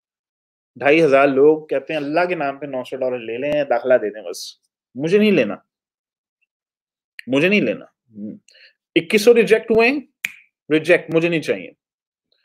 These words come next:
एक बंदे पे शक हो गया ना मुझे, "ये बिल्ली का बच्चा है",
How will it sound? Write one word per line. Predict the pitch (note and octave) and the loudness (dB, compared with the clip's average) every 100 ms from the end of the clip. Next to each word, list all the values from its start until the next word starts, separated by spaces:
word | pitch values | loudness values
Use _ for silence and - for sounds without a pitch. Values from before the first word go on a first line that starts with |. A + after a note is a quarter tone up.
| _ _ _ _ _ _ _ - | _ _ _ _ _ _ _ -4
एक | B3 C#4 A#3+ E3 | 2 2 2 0
बंदे | F3+ G#3+ | 2 4
पे | A3+ | 4
शक | A3 - G3+ G3+ | 2 0 0 4
हो | F3+ | 2
गया | G3 | 2
ना | A3+ | -4
मुझे, | A3+ G3+ | -4 -4
"ये | G3+ G3+ G3 | -6 -4 -6
बिल्ली | - D3 E3+ | -4 -2 0
का | F3 | 2
बच्चा | D#3 D3 | 0 -2
है", | C#3 | -4